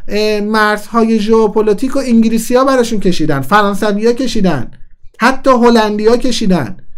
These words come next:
شما برید اینا رو ت-، ببین شما همین دریاچه‌ای که اینجا می‌بینید، این نام این دریاچه چیه؟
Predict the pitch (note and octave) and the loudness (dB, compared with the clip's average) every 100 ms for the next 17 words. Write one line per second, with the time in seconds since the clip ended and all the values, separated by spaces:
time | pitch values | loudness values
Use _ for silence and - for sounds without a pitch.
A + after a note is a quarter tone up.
0 | - - G#3+ B3+ B3 A#3 B3 A#3 G3 G3 | -10 -4 0 2 2 2 2 2 0 -4
1 | - G#3 B3+ B3 B3 A#3+ B3+ C4 A#3 G#3+ | -2 0 2 2 2 2 2 4 4 4
2 | G#3+ G3+ C4 B3 B3 A3 A3 G#3+ A3 B3 | 2 0 0 -4 -2 0 0 0 -2 0
3 | C4+ D4 C4 A3+ A3+ A3 A3 G#3+ G3+ G3+ | 0 2 2 2 2 2 2 2 2 0
4 | F#3+ G#3+ F#3 G#3 G3 F#3+ | -2 -6 -6 -2 -2 -2